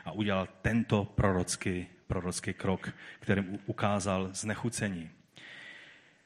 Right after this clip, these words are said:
Ale pak tam je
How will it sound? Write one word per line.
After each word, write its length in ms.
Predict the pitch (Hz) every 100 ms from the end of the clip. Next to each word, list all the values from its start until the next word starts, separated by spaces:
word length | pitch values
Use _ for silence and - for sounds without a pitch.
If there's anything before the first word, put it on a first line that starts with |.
| _ _
Ale 360 | - 123 127 123 - - - - - - - _ _ _ _ _ - -
pak 200 | 143 -
tam 180 | 147
je 220 | 147 147